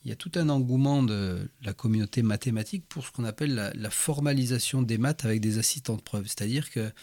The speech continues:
vous savez, les démonstrations, elles sont, on les écrit dans des articles, tout ça, mais on n'est jamais à l'abri, euh, d'une erreur. Et on aimerait bien qu'en fait, euh, une machine, un ordinateur puisse relire la démonstration.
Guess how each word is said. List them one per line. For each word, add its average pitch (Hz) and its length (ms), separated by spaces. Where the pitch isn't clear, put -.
vous 147 200
savez, 127 260
les 127 100
démonstrations, 113 800
elles 92 160
sont, 95 380
on 101 40
les 92 180
écrit - 240
dans 95 120
des 92 160
articles, 160 320
tout 123 140
ça, 165 180
mais 107 100
on 110 100
n'est 110 140
jamais 123 260
à 120 80
l'abri, 123 400
euh, 104 140
d'une 110 180
erreur. 92 320
Et 104 80
on 101 140
aimerait 98 240
bien 160 240
qu'en 104 160
fait, - 320
euh, 92 240
une 104 180
machine, 101 720
un 90 280
ordinateur 98 480
puisse - 340
relire 131 540
la 113 100
démonstration. 104 760